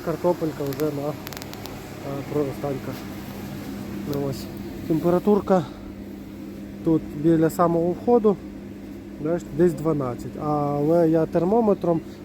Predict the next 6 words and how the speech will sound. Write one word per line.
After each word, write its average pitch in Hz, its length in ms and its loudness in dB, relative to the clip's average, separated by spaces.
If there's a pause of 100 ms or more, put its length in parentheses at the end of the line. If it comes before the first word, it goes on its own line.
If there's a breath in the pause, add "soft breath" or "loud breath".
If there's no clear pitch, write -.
(100)
по 160 200 8
касетах, 190 560 0 (500 loud breath)
е, 151 160 0
туди 160 240 4
трошечки 156 500 -2
далі, 185 400 4